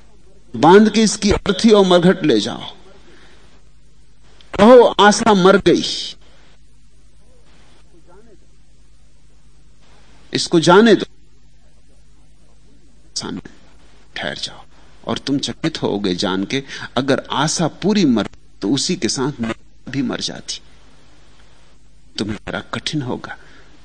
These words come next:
तुम सोचते हो आशा मर गई,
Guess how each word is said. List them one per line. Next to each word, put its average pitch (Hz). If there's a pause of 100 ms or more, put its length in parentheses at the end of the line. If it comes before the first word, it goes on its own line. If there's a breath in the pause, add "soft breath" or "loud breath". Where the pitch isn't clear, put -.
(1300)
तुम 151
सोचते -
हो 143
आशा 135
मर 131
गई, 147